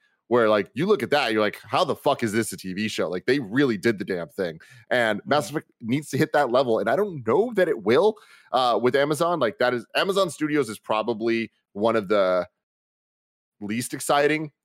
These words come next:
Speaker 1: of the groups for me to, to, to have this happen. But at the
Speaker 2: Yeah.
Speaker 1: same time, they once in a while have things like The Boys, which gran-,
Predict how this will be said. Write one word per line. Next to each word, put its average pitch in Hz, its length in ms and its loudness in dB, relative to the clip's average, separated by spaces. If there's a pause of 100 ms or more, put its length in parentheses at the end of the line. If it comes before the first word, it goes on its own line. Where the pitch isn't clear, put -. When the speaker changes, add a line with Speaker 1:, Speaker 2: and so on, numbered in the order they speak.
(160)
Speaker 1:
of 147 140 2
the 151 80 0
groups 151 240 -2
for 165 140 -6
me 160 160 -4
to, 147 380 0
to, 131 380 0
to 135 80 -6
have 139 200 0
this 131 100 -6
happen. 139 320 0
But 110 360 0
at 117 80 0
the 120 80 -4
Speaker 2:
Yeah. 104 60 -4
Speaker 1:
same 127 140 0
time, 156 360 0
they 131 260 -2 (240)
once 120 300 -2
in 160 40 -2
a - 20 0
while 151 180 4
have 143 180 0
things 143 200 -2
like 139 140 -2
The 131 80 -2
Boys, 110 420 0
which 139 140 -8
gran-, 185 320 0